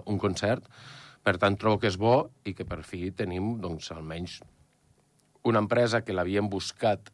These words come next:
un casino que havíem buscat durant vint anys, que teníem tots una mica de por, perquè és el que comporta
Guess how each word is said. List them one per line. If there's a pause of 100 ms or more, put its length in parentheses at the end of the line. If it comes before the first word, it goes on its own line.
(120)
un
casino
que
havíem
buscat
durant
vint
anys,
que
teníem
tots
una
mica
de
por,
perquè
és
el
que
comporta